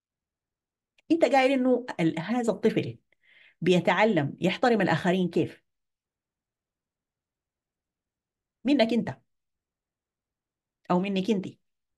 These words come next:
يتعلم احترام الآخرين لمن هو ذاته يكون محترم. يبقى الاحترام المتبادل ده لكل الأشخاص اللي أنت عاوز تدخل معاهم في علاقة.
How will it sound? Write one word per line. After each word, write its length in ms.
يتعلم 500
احترام 440
الآخرين 760
لمن 340
هو 220
ذاته 340
يكون 220
محترم. 420
يبقى 420
الاحترام 520
المتبادل 600
ده 240
لكل 500
الأشخاص 600
اللي 180
أنت 140
عاوز 220
تدخل 200
معاهم 240
في 100
علاقة. 440